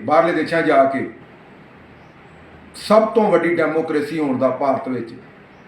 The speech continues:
ਜਿਹੜਾ ਵਾ ਉਹ ਪਰਪੰਚ ਰਚਦਾ ਵਾ, ਜਾਂ ਇਹਦੇ ਬਾਰੇ ਬੜੇ ਜ਼ੋਰ ਨਾਲ ਗੱਲ ਕਰਦਾ ਕਿ ਹਿੰਦੁਸਤਾਨ ਸਭ ਤੋਂ ਵੱਡੀ ਡੈਮੋਕ੍ਰੇਸੀ ਹੈ ਦੁਨੀਆ ਦੇ ਵਿੱਚ,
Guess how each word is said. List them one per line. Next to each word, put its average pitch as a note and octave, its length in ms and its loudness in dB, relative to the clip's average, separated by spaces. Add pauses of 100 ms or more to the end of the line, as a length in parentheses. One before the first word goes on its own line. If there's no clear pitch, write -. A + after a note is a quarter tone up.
(1000)
ਜਿਹੜਾ E3 220 6
ਵਾ D#3 420 2 (600)
ਉਹ E3 400 4
ਪਰਪੰਚ E3+ 380 0
ਰਚਦਾ E3 340 4
ਵਾ, F#3 200 -2 (1700)
ਜਾਂ F#3+ 220 4 (1500)
ਇਹਦੇ F#3+ 280 6
ਬਾਰੇ D#3+ 460 2 (720)
ਬੜੇ F3 220 4
ਜ਼ੋਰ F3 260 4
ਨਾਲ G3+ 140 4
ਗੱਲ E3 160 4
ਕਰਦਾ D3+ 320 0 (560)
ਕਿ F#3+ 80 -2
ਹਿੰਦੁਸਤਾਨ D#3+ 520 2
ਸਭ F3 180 0
ਤੋਂ G3 120 0
ਵੱਡੀ D3+ 160 4
ਡੈਮੋਕ੍ਰੇਸੀ C3 640 -2
ਹੈ A2+ 60 -8 (260)
ਦੁਨੀਆ D#3 280 0
ਦੇ B2 120 2
ਵਿੱਚ, G#2 200 -6